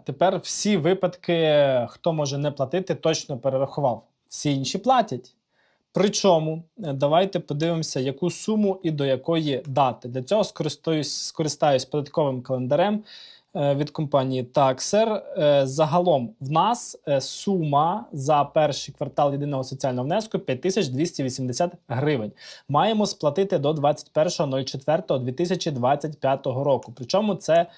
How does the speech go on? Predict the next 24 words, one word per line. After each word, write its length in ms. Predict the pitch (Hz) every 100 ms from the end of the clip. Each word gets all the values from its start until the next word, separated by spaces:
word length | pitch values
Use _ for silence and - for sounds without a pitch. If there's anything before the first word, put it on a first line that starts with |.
| _ -
е, 400 | - 127 123 120
сума 880 | 117 - - 190 185 156 147 143 127 - _ -
для 280 | 131 147 185
всіх 640 | 202 - 214 202 185 -
груп, 460 | 135 151 180 180 175
для 220 | 151 131 139
першої, 920 | - 170 190 185 - 175 175 175 180 - _ -
другої, 640 | 131 180 185 143 143 131
третьої. 920 | 131 151 165 185 185 196 170 175 175 175 - _ -
Ем, 420 | 135 135 131 127 -
платимо 520 | 165 160 156 147 131
п'ять 240 | 117 147 143
тисяч 260 | 160 151
двісті 340 | 131 151 - 127
вісімдесят 580 | 123 139 135 190 208
до 140 | 147 165
двадцять 440 | 139 143 160 143
першого 380 | - 160 - 139
нуль 160 | 131 165
четвертого 540 | - - 156 - 147
дві 60 | 120
тисячі 340 | 170 170 143
двадцять 360 | 127 165 160 139
п'ятого. 440 | 160 139 - 104